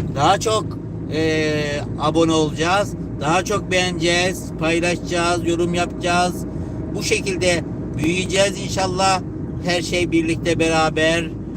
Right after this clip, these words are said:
el ele, gönül gönüle sevgili dostlar. Kalpler bir olduğu sürece her şey başarılır.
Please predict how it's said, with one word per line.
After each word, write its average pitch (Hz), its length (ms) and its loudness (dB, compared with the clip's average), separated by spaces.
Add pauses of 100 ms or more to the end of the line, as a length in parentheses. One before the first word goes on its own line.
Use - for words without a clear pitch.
(140)
el 151 140 -2
ele, 156 500 2 (320)
gönül 156 340 -2
gönüle 143 380 0
sevgili 120 480 -4
dostlar. 113 420 -2 (1000)
Kalpler 160 480 2
bir 175 100 2
olduğu 180 380 2
sürece 180 640 0 (360)
her 180 180 2
şey 180 480 0
başarılır. 139 540 0